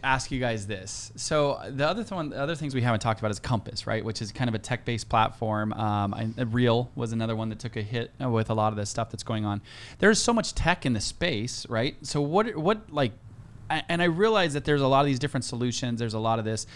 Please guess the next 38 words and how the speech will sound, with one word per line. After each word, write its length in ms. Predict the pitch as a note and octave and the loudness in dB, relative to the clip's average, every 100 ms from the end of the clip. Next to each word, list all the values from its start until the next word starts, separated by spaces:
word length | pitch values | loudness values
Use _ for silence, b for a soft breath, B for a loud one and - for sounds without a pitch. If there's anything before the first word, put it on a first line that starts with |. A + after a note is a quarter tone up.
| B B - | B B 2
you 80 | |
know, 100 | B2 | 2
bundled 460 | A2 A2 C3 B2+ A#2+ | 4 6 6 6 0
services, 720 | - B2 A2 G#2+ A#2 A2 G#2+ | -2 -4 -2 -4 -2 -2 -2
and, 280 | G#2+ G#2 G#2 | -4 -4 -4
y-, 160 | A2+ A#2+ | -6 -6
you 100 | B2 | -2
know, 240 | A2+ G#2 G2 - | -2 -2 -6 -6
um, 460 | G#2+ G2+ F2 E2+ - - - | -4 -4 -6 -10 -12 -12 -6
it, 160 | C#3 | -4
it's 180 | E3+ C#3 | -2 2
all 220 | F3 C4 G3 | 2 2 -2
based 500 | A2 C#3 D3+ D3 C#3+ | -2 2 2 2 0
on 200 | B2 A2+ | 0 0
h-, 120 | - | -4
the 220 | C3 A#2+ C3 | -6 0 2
amount 200 | B2 A#2+ | 2 0
of 60 | |
transaction 540 | - A2 A#2 A#2 G#2+ G2 | -4 -4 -2 -2 -6 -10
count, 200 | F2+ - | -12 -10
right? 180 | A2 A2 | -8 -6
Like, 120 | B2 | -6
at 60 | A2+ | -2
the 60 | D3+ | -2
end 80 | |
of 40 | F#3+ | -2
the 60 | |
day, 160 | A#2+ A#2+ | -2 -2
that's, 220 | A2 - | -2 -4
that's 200 | - A2+ | -6 -6
the 140 | A#2+ A2 | -6 -4
number 400 | A2 A#2+ C3 C#3 | 0 0 2 0
one 180 | C3+ | 0
governing 320 | A#2+ A2+ G#2+ G#2 | 0 0 -2 -2
dynamic 500 | G2 G2+ F2 F2+ - | -2 -2 -4 -8 -10
is 160 | G2 - B B B | -12 -12 B B B
how 200 | - C3 | 2 4
much 300 | C#3 B2 | 4 0